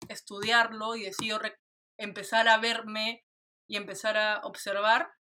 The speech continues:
me doy cuenta que en verdad las personas con discapacidad no es todo eso que he aprendido que era, ¿no? Que tiene que ver mucho más con las barreras y, y con la diversidad.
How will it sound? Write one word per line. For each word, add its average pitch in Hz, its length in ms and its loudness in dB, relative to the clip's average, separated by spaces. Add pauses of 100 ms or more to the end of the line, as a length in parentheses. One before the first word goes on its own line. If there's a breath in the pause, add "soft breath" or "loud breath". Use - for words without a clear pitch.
(1080)
me 220 160 0
doy 240 180 4
cuenta 254 320 0
que 254 120 -4
en 214 100 -4
verdad 226 300 2
las 247 160 -8
personas 226 420 -10
con 254 100 -12
discapacidad 208 680 -6 (140)
no 247 240 6
es - 320 0
todo 240 300 4
eso 226 500 -4
que 202 300 -8 (340)
he 220 140 4
aprendido 196 920 2 (340)
que 196 260 -4
era, 180 200 -6
¿no? 180 320 -12 (280)
Que 196 80 -10
tiene 233 260 -4
que 226 100 -6
ver 214 160 -4
mucho 226 360 -6
más 220 280 0 (600)
con 208 340 -8 (600)
las 214 200 0
barreras 220 680 2 (140)
y, - 180 -18 (160)
y 208 100 -16
con 202 160 -6
la 196 80 0
diversidad. 202 720 -2